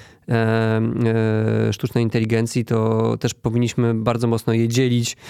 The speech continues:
e, i, i nie przywiązywać się, e, się do nich, bo po prostu one mogą być dzisiaj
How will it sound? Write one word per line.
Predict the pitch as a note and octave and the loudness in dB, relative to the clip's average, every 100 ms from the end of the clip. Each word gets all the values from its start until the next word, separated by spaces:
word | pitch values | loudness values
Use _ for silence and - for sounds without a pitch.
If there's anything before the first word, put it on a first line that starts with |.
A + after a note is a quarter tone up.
| - - | -18 -6
e, | A#2+ A2+ | -2 0
i, | A#2 C3 C3 | 2 0 0
i | |
nie | C3 C3 | 0 0
przywiązywać | - C3 C3 C3 B2+ - | 0 0 2 2 0 -2
się, | - B2+ A#2+ B2 - - - - B2+ A#2 A#2 A#2 A#2+ | -2 0 2 0 -4 -20 -16 -2 0 2 2 2 0
e, | |
się | A#2 B2+ | 0 0
do | B2+ | 2
nich, | C3+ C3+ | 2 2
bo | B2+ B2+ B2+ B2 - | 2 2 0 -2 -8
po | C3+ | -2
prostu | C#3 A#2+ C#3+ | -2 -2 -4
one | - D3 | 0 2
mogą | C3+ C3 B2+ | 2 0 -2
być | B2+ | -2
dzisiaj | B2 B2+ B2 B2 | -2 0 0 0